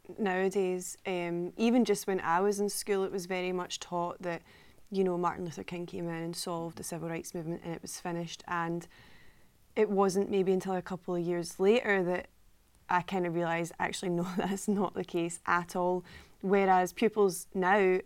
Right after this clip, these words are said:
they do have access to social media and they can very clearly see what's going on in America. And not just America, it's been happening here as well. I mean, a couple of years ago,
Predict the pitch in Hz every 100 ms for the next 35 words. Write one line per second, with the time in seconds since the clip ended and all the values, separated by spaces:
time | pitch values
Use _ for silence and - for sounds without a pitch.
0 | - - 185 175 185 180 196 190 190 175
1 | - 190 180 - - 185 - 175 175 175
2 | 180 165 170 - - - 180 175 175 196
3 | 180 175 - - 165 170 170 - 170 165
4 | 165 - - 180 190 190 - - - 180
5 | 175 - - 180 170 170 170 165 - 196
6 | 214 - 175 175 165 180 196 190 175 185
7 | 185 - 170 160 - - 170 165 190 175
8 | 165 - 175 180 180 175 170 175 170 -
9 | - - 190 - 175 170 175 175 170 170
10 | 165